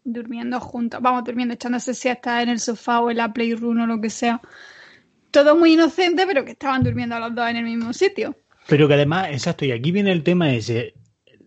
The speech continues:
Speaker 2: que este ya es como el absurdo, ¿no? Porque, eh, una de las cosas que, mm, Hannah, eh, utiliza como moneda de ataque aquí es de, "Ah, es que yo he visto viendo, eh, comedias románticas".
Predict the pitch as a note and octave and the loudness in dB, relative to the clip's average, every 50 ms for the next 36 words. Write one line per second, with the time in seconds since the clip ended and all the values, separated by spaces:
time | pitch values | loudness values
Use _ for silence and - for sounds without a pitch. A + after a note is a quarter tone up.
0 | _ - - - _ - D3 D3+ D3 - D#3+ D#3 - - E3+ E3+ E3+ F3 E3+ - | _ -20 -20 -4 _ 2 2 2 0 -2 -4 -2 0 0 0 0 0 -2 -4 -4
1 | - E3 C#3+ C#3 C3 A#2+ A2 G2+ - - D3+ C3+ B2 A2 G#2+ A#2 C#3+ A#2 G#2+ A2 | -4 -2 -2 0 0 -2 -2 -4 -2 -2 0 0 0 0 -2 2 4 4 4 4
2 | G#2+ A2 B2+ A2+ A2+ A2+ - - - B2+ A#2+ B2 B2+ B2+ C3+ C#3+ D#3 D#3+ E3 E3 | 2 0 -2 -4 -4 -4 -8 -8 -6 -6 -4 -4 -4 0 0 2 2 2 0 -2
3 | D#3+ D3 - - E3 D3+ - - D#3 C#3+ - - D#3+ D#3 D#3 D#3 D3+ D3+ D3+ D3 | -2 -4 -4 -4 -6 -6 -6 -10 -12 -12 -8 -6 -4 -4 -2 0 0 0 0 0
4 | D3 C#3+ C#3+ C#3+ C#3+ C#3+ C#3 D#3 - _ - - - - - - - D3+ D3 C#3+ | -2 -2 -2 -4 -4 -4 -6 -8 -10 _ -16 -16 -10 -8 -6 -4 0 0 0 2
5 | C#3+ C#3 C#3 C#3 C3+ C3+ C#3 - _ _ _ _ _ _ _ _ _ _ _ _ | 2 2 2 2 0 -2 -4 -8 _ _ _ _ _ _ _ _ _ _ _ _
6 | _ - B2 A#2+ B2 B2 A#2+ A#2 A#2 A#2 A#2 A2+ A2+ A#2 A#2 A#2 A2+ A2+ A2 A2 | _ -4 -2 0 0 0 2 2 2 2 2 0 -2 -2 -2 -2 -2 -4 -4 -6
7 | A#2 - - _ _ - E3 D3+ C3+ - B2 A#2 C#3+ C#3+ - D3 D3 C#3 C#3+ C#3+ | -8 -10 -14 _ _ 4 4 4 4 4 2 2 0 0 0 0 2 2 4 4
8 | C#3+ C#3 C#3 C#3 C#3 C#3 C#3+ C#3+ C#3 C3+ C3+ C3+ C3+ C3 C#3+ B2+ B2+ B2+ B2+ B2 | 4 6 6 4 4 4 4 4 4 4 4 2 2 2 0 0 0 -2 -6 -6
9 | A2+ B2 C#3 C#3+ C#3 - B2 B2 C#3 C3 B2 C3+ C3 B2 - - - D3 C#3+ C#3 | -6 -6 -6 -6 -6 -6 -4 -2 -2 -2 0 0 0 0 0 -2 -4 -2 -2 -2
10 | C3+ - D3 C3 B2+ C#3+ D3 D3 D3 D3 D3 D3 C#3+ C#3 D#3 C#3+ - - D#3 D#3 | 0 0 0 2 4 4 4 6 6 6 4 4 2 2 -2 -4 -2 -2 0 0
11 | D3+ F3+ D#3 C#3+ C3 A#2 B2 A#2+ B2+ C#3 C3+ C3+ C3 C3 C3 C3 - B2+ B2 A#2+ | 0 -2 -4 -6 -4 -2 0 0 0 0 0 2 2 2 2 0 -2 -6 -6 -4
12 | A#2 A2+ A2 G#2+ G#2+ G#2+ G#2 - - G#2+ G#2 A2 B2 C3+ C#3+ C3+ B2 B2+ A2 A2 | -4 -4 -4 -4 -4 -6 -6 -6 -6 -6 -4 -2 0 0 0 0 0 -2 0 0
13 | B2 C3+ C3 A2 G#2+ - - - | 0 0 0 -2 -4 -12 -16 -20